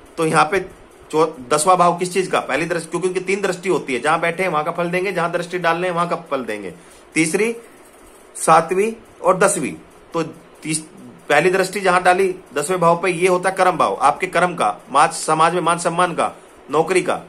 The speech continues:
व्यवसाय का, नौ-, और साथ साथ आपके प्रतिष्ठा का।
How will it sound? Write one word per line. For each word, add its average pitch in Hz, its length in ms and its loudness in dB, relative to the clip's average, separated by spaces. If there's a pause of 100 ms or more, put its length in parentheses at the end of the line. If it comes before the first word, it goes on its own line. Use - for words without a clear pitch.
व्यवसाय 156 360 2
का, 110 200 -4 (380)
नौ-, 147 280 -4
और 143 100 2
साथ 151 220 0
साथ - 440 0 (2000)
आपके 139 240 2
प्रतिष्ठा 170 460 0
का। 85 200 -4